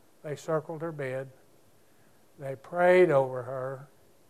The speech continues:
turned it over to God, and asked for His help.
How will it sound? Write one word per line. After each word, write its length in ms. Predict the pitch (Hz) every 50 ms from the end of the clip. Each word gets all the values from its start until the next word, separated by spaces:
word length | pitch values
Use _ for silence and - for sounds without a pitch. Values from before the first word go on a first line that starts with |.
| _ _ _ _ _ _ _ _ _ _ _ -
turned 220 | - 160 160 160 160
it 120 | 156 147
over 300 | 156 160 165 165 165 156
to 140 | 156 - 143
God, 480 | 123 143 156 151 147 139 135 135 131 131
and 160 | 131 143 151
asked 320 | 139 151 156 147 - -
for 100 | - 143
His 240 | 131 151 156 151 139
help. 400 | 139 160 151 131 123 - -